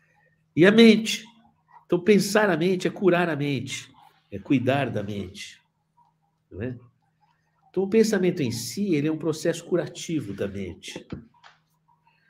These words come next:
E, então, eu, eu, eu tô elucubrando sobre essa questão, né?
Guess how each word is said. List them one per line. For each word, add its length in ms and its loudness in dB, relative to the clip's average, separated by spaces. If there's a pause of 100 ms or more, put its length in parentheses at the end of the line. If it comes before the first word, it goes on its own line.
(720)
E, 800 4
então, 180 -2
eu, 500 4 (180)
eu, 260 -8
eu 100 2
tô 120 4
elucubrando 720 8
sobre 380 -2
essa 240 -2
questão, 600 -6
né? 100 -2